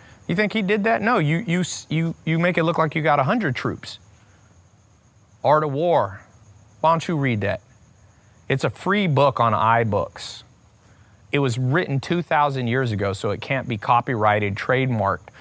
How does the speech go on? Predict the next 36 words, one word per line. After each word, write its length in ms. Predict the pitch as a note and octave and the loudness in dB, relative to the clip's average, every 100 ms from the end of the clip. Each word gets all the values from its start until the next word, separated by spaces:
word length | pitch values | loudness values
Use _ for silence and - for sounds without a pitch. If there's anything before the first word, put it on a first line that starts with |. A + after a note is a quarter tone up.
| - - | -18 -4
It 100 | A#2 | -4
can't 280 | - D3 A2 | -2 0 0
really 260 | B2 C#3 G#2 | 0 0 0
be 160 | G2+ | -2
sold. 500 | - - A#2+ A2+ F#2+ | -4 -2 -2 0 -2
I 80 | A2 | -2
mean, 220 | A2+ G#2 - - | -2 -4 -6 -4
a 100 | A2 | -2
physical 460 | E3+ D#3+ D3 A#2+ | -2 -2 -2 -2
copy, 420 | - A2+ G#2 G#2 G#2 - - - - | 2 2 2 -2 -6 -12 -20 -8 0
they 160 | A2+ | 2
ha-, 140 | A#2+ - | 2 0
they 140 | A2 | -2
can 180 | A2 G2 | -2 -2
charge 320 | - A2+ G#2+ | 2 2 2
you 60 | G2 | 0
because 260 | F#2+ F#2+ | -2 -2
they 60 | G2 | -2
have 160 | F#2 - | -4 -6
to 80 | |
print 320 | - - E3+ - | -6 -4 -4 -4
it, 100 | - | -6
but, 160 | G#2 - - - - - - - - | -6 -6 -10 -20 -20 -20 -20 -20 -8
and 100 | A2+ | -2
they 80 | A2+ | -2
can 140 | A2 G2+ | 0 0
write 200 | G#2+ G2 | 2 0
a 20 | |
foreword 560 | - C#3 C#3+ G#2+ G2 | -2 -2 0 -2 -2
and 160 | F#2 G#2+ | -4 -8
stuff. 260 | - F2+ - | -6 -8 -6
But 80 | E3+ | -6
it's 140 | D3+ | -6
a 20 | F3+ | -6
free 400 | - - G3 E3+ | -8 -8 -6 -6
book. 300 | - F#3 | -6 -10